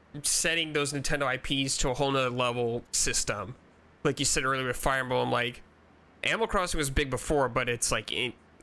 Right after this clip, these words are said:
it's skyrocketed in popularity compared to where it's been. And I think the Switch is the place to boost your I Ps, man.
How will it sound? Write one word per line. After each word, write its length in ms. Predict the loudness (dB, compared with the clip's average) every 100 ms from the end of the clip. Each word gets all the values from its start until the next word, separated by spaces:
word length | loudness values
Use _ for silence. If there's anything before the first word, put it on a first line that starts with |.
| -18 -4
it's 380 | -4 0 0 2
skyrocketed 680 | 2 0 0 -2 -2 -2 -2
in 160 | -2
popularity 560 | -2 -2 -2 -2 -2 -2
compared 380 | -4 0 0 0
to 80 |
where 140 | 0 -2
it's 120 | -2
been. 460 | 0 2 2 0 -6 -16 -20 -20 -20 -20 -20 -8
And 120 | -2 0
I 60 |
think 260 | 0 -2 -4 -18 -14 -4
the 120 | 0
Switch 400 | 2 2 0 0
is 80 | 0
the 80 | 0
place 380 | 0 0 0
to 80 | -2
boost 340 | -2 0 0 0
your 100 | 0
I 100 | -2
Ps, 400 | -2 0 0 0
man. 400 | 0 0 -2